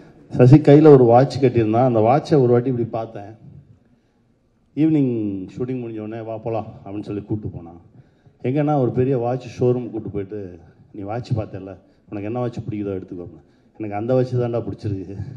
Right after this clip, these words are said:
அதனால தான்டா அதை பார்த்தேன். அப்போ அதை நீ கட்டிக்கோ, எனக்கு வேற வாட்ச் select பண்ணு" அப்படின்னா. அதே மாதிரி நண்பர் கண்ணாடி போட்டிருந்தாரு.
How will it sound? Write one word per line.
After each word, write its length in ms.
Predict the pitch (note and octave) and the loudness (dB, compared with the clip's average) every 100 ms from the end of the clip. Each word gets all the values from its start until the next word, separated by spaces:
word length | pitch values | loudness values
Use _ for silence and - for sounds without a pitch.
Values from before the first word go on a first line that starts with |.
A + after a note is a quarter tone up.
| - - - | -18 -20 -20
அதனால 400 | G2 A2 B2 A#2 | -12 -10 -8 -8
தான்டா 40 | A#2 | -8
அதை 200 | G#2 G#2+ | -8 -6
பார்த்தேன். 420 | G2+ F#2+ G2+ G#2+ _ _ _ _ - | -8 -10 -16 -18 _ _ _ _ -14
அப்போ 240 | A2+ A2 | -10 -8
அதை 200 | G#2+ C3 | -4 -2
நீ 60 | B2 | -2
கட்டிக்கோ, 600 | B2 B2 C3 D#3+ C#3+ - | -4 -6 -4 -4 -6 -10
எனக்கு 260 | C3 C3 | -8 -4
வேற 140 | B2 A#2 | -4 -4
வாட்ச் 340 | A#2+ B2 - | -6 -8 -12
select 220 | A2 G#2+ | -12 -10
பண்ணு" 180 | - F2+ | -12 -12
அப்படின்னா. 320 | E2 D#2+ D#2 - _ _ _ _ _ _ | -18 -20 -20 -20 _ _ _ _ _ _
அதே 280 | G#2 C3 C#3+ | 4 4 4
மாதிரி 580 | B2 A2 G#2 G#2+ C3+ A2+ - - _ _ _ _ | 0 -6 -6 -6 -8 -16 -20 -20 _ _ _ _
நண்பர் 580 | - A#2+ C#3+ C3+ - - | -10 -4 -2 -2 -6 -20
கண்ணாடி 440 | - C3+ E3+ E3+ C3 | -12 -6 -4 -4 -4
போட்டிருந்தாரு. 640 | A2 G#2 G2 F#2 F2 | -4 -6 -4 -8 -10